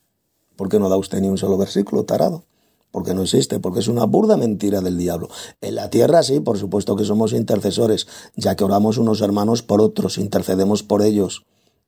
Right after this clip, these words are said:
¿Eh? Rogamos a Dios, oramos a Dios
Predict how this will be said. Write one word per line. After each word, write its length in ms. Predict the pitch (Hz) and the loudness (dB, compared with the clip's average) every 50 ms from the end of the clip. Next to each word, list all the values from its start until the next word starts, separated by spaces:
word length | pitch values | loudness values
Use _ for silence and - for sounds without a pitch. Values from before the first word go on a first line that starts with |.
| _ _ | _ _
¿Eh? 240 | - 98 101 107 104 | -6 -4 -2 -2 -2
Rogamos 520 | 104 104 - 98 - 101 101 104 104 - - | -2 -2 -2 0 0 2 2 2 0 0 0
a 100 | 101 101 | 2 2
Dios, 420 | 120 135 165 185 208 208 - - | 6 6 6 6 6 4 2 0
oramos 380 | 104 98 92 92 95 98 95 - | -4 -2 -2 -2 -4 -4 -6 -4
a 100 | 101 95 | -2 0
Dios 280 | 107 123 165 - - | 2 4 2 2 0